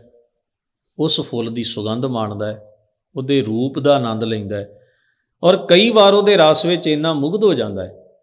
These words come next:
ਇੰਨਾ ਆਪਣੀ ਸੁੱਧ ਭੁੱਲ ਜਾਂਦਾ ਹੈ, ਵੀ ਫੁੱਲ ਦੀਆਂ ਪੰਖੜੀਆਂ ਸੂਰਜ ਦੇ ਅਸਤ ਹੋਣ ਨਾਲ ਬੰਦ ਹੋ ਜਾਂਦੀਆਂ ਨੇ। ਭਵਰਾ ਆਪਣਾ ਆਪ ਵਲੀਨ, ਕੁਰਬਾਨ ਕਰ ਦਿੰਦਾ ਉਸ ਫੁੱਲ ਦੇ ਰਸ ਤੋਂ।"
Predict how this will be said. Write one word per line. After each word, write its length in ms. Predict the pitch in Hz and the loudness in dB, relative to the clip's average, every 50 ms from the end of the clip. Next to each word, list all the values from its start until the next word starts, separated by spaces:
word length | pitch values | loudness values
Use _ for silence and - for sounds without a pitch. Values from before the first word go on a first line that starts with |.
| _ _ _ _ _ _ _ _ _ _ _ _ _ _ _ _ _ _ _ _ _ _ _ _ _ _ _ _ - | _ _ _ _ _ _ _ _ _ _ _ _ _ _ _ _ _ _ _ _ _ _ _ _ _ _ _ _ 2
ਇੰਨਾ 400 | 156 175 185 208 226 220 - - | 2 2 4 4 2 2 0 2
ਆਪਣੀ 440 | 165 156 160 - - 185 190 202 196 | 2 2 2 2 0 -2 0 0 0
ਸੁੱਧ 320 | 196 - - 175 202 202 247 | 0 0 2 0 2 2 2
ਭੁੱਲ 260 | - 226 202 160 131 | 2 2 2 2 2
ਜਾਂਦਾ 300 | 117 117 110 101 107 104 | 0 -2 -4 -4 -4 -6
ਹੈ, 160 | 95 - - - - _ _ _ _ _ _ _ _ _ _ _ _ _ _ _ _ _ _ _ _ _ _ _ _ _ - | -6 -8 -12 -20 -20 _ _ _ _ _ _ _ _ _ _ _ _ _ _ _ _ _ _ _ _ _ _ _ _ _ -8
ਵੀ 80 | 147 135 | -8 -6
ਫੁੱਲ 240 | 131 147 151 156 165 | -2 0 0 2 2
ਦੀਆਂ 200 | 160 180 185 180 | 2 2 0 0
ਪੰਖੜੀਆਂ 560 | 175 160 151 147 135 - 156 160 165 165 160 | 0 0 -2 -2 -2 -2 -2 0 0 0 0
ਸੂਰਜ 360 | 160 - 139 135 143 160 156 | -2 -2 0 0 2 2 2
ਦੇ 180 | 147 151 143 139 | 4 4 4 4
ਅਸਤ 160 | 139 - - | 2 0 -4
ਹੋਣ 160 | 143 135 131 | -4 -4 -2
ਨਾਲ 180 | 131 135 135 135 | -2 -2 -2 -2
ਬੰਦ 320 | 120 117 117 113 120 123 | -2 -2 -4 -4 -2 -2
ਹੋ 100 | 151 147 | -2 -2
ਜਾਂਦੀਆਂ 400 | 127 123 117 113 110 110 120 123 | -2 -2 -4 -6 -6 -6 -8 -8
ਨੇ। 160 | 113 110 113 - _ _ _ _ _ _ _ _ _ _ _ _ _ _ _ _ _ _ - | -8 -10 -14 -18 _ _ _ _ _ _ _ _ _ _ _ _ _ _ _ _ _ _ 2
ਭਵਰਾ 340 | 143 123 117 123 139 143 | 2 2 4 4 4 4
ਆਪਣਾ 280 | 135 - - 131 131 131 | 4 2 0 -2 -4 -4
ਆਪ 120 | 127 127 | -4 -4
ਵਲੀਨ, 400 | 127 117 117 113 117 120 120 123 123 | -6 -8 -8 -6 -6 -6 -6 -8 -8
ਕੁਰਬਾਨ 500 | - - 123 120 120 120 120 127 143 139 | -8 -8 -6 -2 -2 0 0 -2 -2 -4
ਕਰ 200 | 135 127 120 110 | -4 -4 -4 -4
ਦਿੰਦਾ 320 | 104 113 110 110 113 123 | -4 -8 -8 -4 -2 -2
ਉਸ 200 | 127 123 123 - | -2 -2 -4 -8
ਫੁੱਲ 360 | 160 - - 110 104 107 101 | -12 -14 -10 -10 -10 -8 -8
ਦੇ 120 | 107 110 104 | -8 -8 -8
ਰਸ 200 | 95 90 - - | -8 -10 -12 -14
ਤੋਂ।" 380 | - - - _ _ _ _ | -18 -20 -20 _ _ _ _